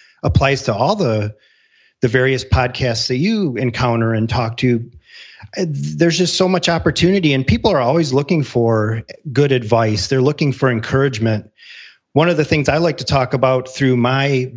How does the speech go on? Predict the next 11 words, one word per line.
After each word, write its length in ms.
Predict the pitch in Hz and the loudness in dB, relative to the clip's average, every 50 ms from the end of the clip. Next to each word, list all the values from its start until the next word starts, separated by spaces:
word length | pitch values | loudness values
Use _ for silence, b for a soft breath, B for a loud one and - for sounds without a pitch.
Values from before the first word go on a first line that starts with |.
| 104 107 | -12 -2
business 640 | 104 139 151 165 165 156 127 120 117 113 - - - | 0 2 2 2 2 0 0 0 0 -2 -4 -8 -8
and 440 | - - 131 135 127 120 120 120 - | -4 -2 0 0 0 -2 -2 -6 -4
my 200 | - 139 131 123 | 0 0 0 2
background 560 | 113 131 131 131 127 - 135 123 123 120 113 | 2 2 0 0 0 -2 -2 0 0 0 0
being 220 | 123 135 127 120 113 | 0 0 0 0 0
having 300 | 113 139 143 135 123 123 | 0 0 0 0 0 0
worked 260 | 131 135 131 127 - | 0 0 0 0 -2
with 200 | 120 110 - - | -4 -4 0 0
personal 760 | - 147 143 127 - - 131 123 117 113 107 110 110 113 - _ _ _ | 2 2 2 0 -2 -4 -2 -2 -2 -2 -2 -4 -6 -8 -12 _ _ _
training 440 | - - 175 202 262 277 202 143 120 | -4 -2 0 0 2 0 0 -2 -2
clients 680 | - - - 113 117 117 117 120 123 117 - - - | -4 -4 -2 -2 0 0 0 0 -2 -4 -6 -12 -14